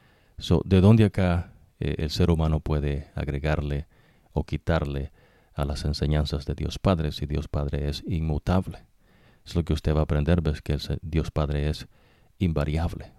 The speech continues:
ves, no hay, eh, cosa que Dios Padre dice, bueno, este, eh, necesitamos hacer más estudios en cuanto a esto, ¿no? <laughs> Eh, eso es una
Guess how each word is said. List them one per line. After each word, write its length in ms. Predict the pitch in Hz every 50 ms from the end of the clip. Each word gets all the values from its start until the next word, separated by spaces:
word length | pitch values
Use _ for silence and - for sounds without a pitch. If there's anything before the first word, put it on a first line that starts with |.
| _ _
ves, 220 | - - - -
no 200 | 82 80 78 80
hay, 280 | 82 85 87 85 82 - - _ _ _ _ _ _ _ _ _ _ _ _ _ -
eh, 640 | 80 85 82 78 76 76 73 71 73 73 73 - - _
cosa 340 | - 85 82 - - 80 76
que 220 | - - 76 71
Dios 200 | 71 76 78 -
Padre 340 | - - 78 78 78 76 73
dice, 340 | 73 80 82 - - 73 73 71 73
bueno, 280 | 76 73 78 82 85 76
este, 480 | - - - - - - 85 87 - - _ _ _ _ _ _ _ _ _ _ - - _
eh, 240 | - 71 71 71 71
necesitamos 760 | 73 73 - - 76 - 87 - - 92 92 104 104 98 107
hacer 260 | 95 82 98 95 92
más 220 | 87 87 85 -
estudios 600 | 82 78 - - - 90 85 87 82 78 76 -
en 100 | 67 69
cuanto 340 | 67 - - - - - -
a 100 | - -
esto, 220 | - - - - -
¿no? 200 | - - - - _ -
<laughs> 60 | - - - - - - - - - - - - - - - - - - - - - - - - - - 120 - - _ - - - - - - - _ - - - _ - - 1077 - - - - - - _ _ 71 - - - - - - - - - - - - - - - - - - - - _ _ _ _ - -
Eh, 540 | - - - - - - - 69 - -
eso 160 | 78 - - 80
es 80 | -
una 260 | 87 80 76 73 76